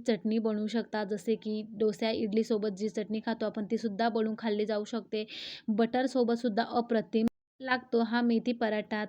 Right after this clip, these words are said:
तर इथे मेथी पराठा मस्त तयार झालेला आहे. बटर मस्त गरमागरम पराठ्यावर टाकायचं, वितळलं की छान लागतं. तर बघू शकता किती खुसखुशीत झालेले आहे, रंगावरूनच कळत असेल किती छान असे झालेले आहेत. त्यासोबत थोडीशी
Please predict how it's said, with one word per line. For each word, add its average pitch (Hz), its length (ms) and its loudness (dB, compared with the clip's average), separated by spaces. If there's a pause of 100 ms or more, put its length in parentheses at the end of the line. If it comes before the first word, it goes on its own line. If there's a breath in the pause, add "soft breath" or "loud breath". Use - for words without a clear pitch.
तर 226 100 0
इथे 233 200 2
मेथी 233 300 2
पराठा 240 360 0
मस्त 233 320 -2 (120)
तयार 214 240 -2
झालेला 208 400 -2
आहे. 220 280 -4
बटर 208 320 -2
मस्त 220 280 -2
गरमागरम 214 480 -4
पराठ्यावर 214 480 -4
टाकायचं, 233 520 -4 (540 loud breath)
वितळलं 247 580 4
की 233 160 0
छान 220 280 -2
लागतं. 208 520 -2 (360 loud breath)
तर 226 80 -2
बघू 208 240 0
शकता 233 300 -2
किती 233 320 -2
खुसखुशीत 226 440 0
झालेले 208 440 -2
आहे, 208 320 -6
रंगावरूनच 220 800 0
कळत 214 320 -2
असेल 220 340 -2
किती 226 160 -2 (120)
छान 220 180 0
असे 220 180 -2
झालेले 208 380 -4
आहेत. 202 380 -4 (680 loud breath)
त्यासोबत 233 460 4
थोडीशी 220 440 6